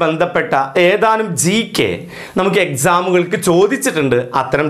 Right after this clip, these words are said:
ജി കെകളെ കുറിച്ച് നമുക്ക് പരിചയപ്പെടാം. അതിൽ ഒന്നാമത്തെ ക്വസ്റ്റ്യൻ ഇങ്ങനെയാണ്, തൻ്റെ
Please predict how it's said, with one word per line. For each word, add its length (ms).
ജി 140
കെകളെ 320
കുറിച്ച് 220
നമുക്ക് 260
പരിചയപ്പെടാം. 420
അതിൽ 240
ഒന്നാമത്തെ 400
ക്വസ്റ്റ്യൻ 280
ഇങ്ങനെയാണ്, 420
തൻ്റെ 360